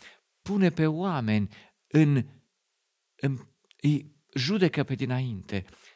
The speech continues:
Firea divină nu judecă persoana, dar are principii și acționează imediat după principii. Firea păcătoasă acționează imediat după,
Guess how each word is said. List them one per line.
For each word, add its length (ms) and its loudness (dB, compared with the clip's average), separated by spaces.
Firea 580 0
divină 640 -2
nu 600 0
judecă 460 0
persoana, 720 -4
dar 320 4
are 260 2
principii 960 -4
și 180 2
acționează 560 4
imediat 420 -2
după 200 -2
principii. 680 -6
Firea 340 6
păcătoasă 600 0
acționează 440 2
imediat 520 0
după, 600 4